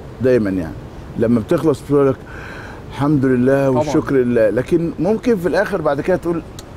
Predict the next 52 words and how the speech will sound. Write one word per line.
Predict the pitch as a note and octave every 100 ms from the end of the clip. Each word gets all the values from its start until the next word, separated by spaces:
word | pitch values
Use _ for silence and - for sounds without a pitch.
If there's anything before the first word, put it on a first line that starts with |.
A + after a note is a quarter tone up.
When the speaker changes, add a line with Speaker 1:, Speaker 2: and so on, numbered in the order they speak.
| -
Speaker 1:
لا | A#2
والله | B2 A#2 B2+
كنا | A#2+ A#2 A2
مبسوطين | A2 - - - C#3 B2+
Speaker 2:
والله | A#2+ F3
كنا | -
Speaker 1:
ومستمتعين. | D#4+ A#2
Speaker 2:
مبسوطين، | G#2+ E3+ E3+ C3+
Speaker 1:
آه. | B2 A2
Speaker 2:
حقيقة. | E3 A#3+ - - -
Speaker 1:
آه. | B2 A2+
Speaker 2:
دي | C3+
فعلا | C3 F#3+ F#3 C#3+
حقيقة، | E3+ D#3+
يعني، | C#3 C#3+ D3 C#3 - - - -
آه، | C3 C3+ C3 C#3+ -
انت | D3+ E3
ما | D#3+
الحمد | - G3 F#3+
لله | F3+
الواحد | F#3+ F#3+
بيخلص | D3 D3 E3+ C#3+ A#2 C#3+
ويلاقي | D3 F#3+
نفسه | F3+ - F#3
خلص، | F#3 F#3 F3+ - - -
آه، | C#3+ C#3 C3+ C3
يعني | - C#3+ C#3+
الحمد | - F#3 D#3
لله، | D3+ F3 D3 - - - -
وكل | - G#3+ A3
الناس | G#3+ G#3+
بتشكره، | F3 E3+ - A3 A#3 - - - - -
بيحس | C#3+ D#3+ A3 A3
ساعتها، | F#3+ F3+ A3 A3 G#3+ G3 C#3 -
يعني | - E3
هي | A#3+
دي | B3
الاكسبيرينس، | A3 - A#3+ A3 C#3+ F#3+
هي |
دي | G3
الخبرة، | G3 C3 A#2+ D3
Speaker 1:
آه. | D#3+
Speaker 2:
هي | G#3
دي | G#3
الواحد | G#3 C3
Speaker 1:
مم. | A#2
Speaker 2:
بيقول | F3+ G#3
ان | F#3
هو | G3+
حس | G3 G#3+ - F#3+
ان | E3+
هو | G#3 A3